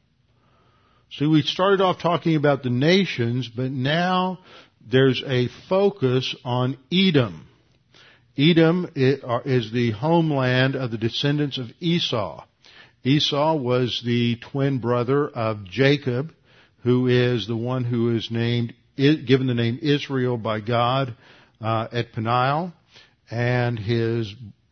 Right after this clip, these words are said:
uh, twin brother was Esau. Esau left, uh, departed, and his territory was across, uh, east of the Dead Sea in the area now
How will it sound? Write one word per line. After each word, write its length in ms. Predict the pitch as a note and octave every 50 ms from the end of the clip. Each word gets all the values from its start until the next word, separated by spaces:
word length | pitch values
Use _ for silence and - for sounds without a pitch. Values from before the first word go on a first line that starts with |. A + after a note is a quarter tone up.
| - - -
uh, 240 | A2 G#2+ G2 G2 G#2
twin 320 | - - C3 B2+ B2 A#2
brother 300 | G#2 A#2+ B2 B2 B2+ B2
was 240 | G#2+ A2 G#2+ G2 -
Esau. 600 | - D3+ D#3 D3 - - D#3 C#3+ C#3 C3+ C#3 C3+ -
Esau 720 | D3+ C#3+ D3 C#3+ - - D#3+ C#3+ C#3 C3+ C3+ C3+ C#3 -
left, 640 | D#3 B2 A2+ C3 C#3+ D3+ D#3 D#3 D#3 - - - - _ _ _ - - - - - _ _ _ _ -
uh, 260 | G#2+ A2 A2 G#2+ A2+
departed, 680 | G#2 G#2 A2 - - - D3 D3 D3 C#3 C#3+ C#3 B2+ A2+ - _ _
and 200 | - A#2 G#2 G2
his 400 | F#2 F2 - - D3+ D#3+ D3 -
territory 640 | - - D#3 C#3+ C3+ B2+ - - C#3 C3 B2 B2+ B2+
was 180 | A#2 A2 G2 -
across, 720 | A2 - - - - B2 B2+ C3 C3+ C3+ - - - - - _ - - - _ _ _ _ - -
uh, 380 | - B2 A2+ A2 G#2 G#2+ A2 - - -
east 300 | D#3+ C3+ D3 D3 - -
of 80 | C3+ A2+
the 80 | A2+
Dead 240 | A2 B2 B2 A#2 A#2
Sea 500 | - - B2 A#2+ A#2 A2+ A2+ A2+ A2 G#2 _ _ _ _ _ _ _ -
in 140 | A2+ A2+
the 180 | A#2 A2+ A#2+ B2+
area 360 | B2 A#2+ B2 B2 A#2+ A#2 A2+
now 760 | A2 A2+ A2 A#2+ B2 C3 C3 C3 C3 C3 B2+ B2+ B2+ B2 -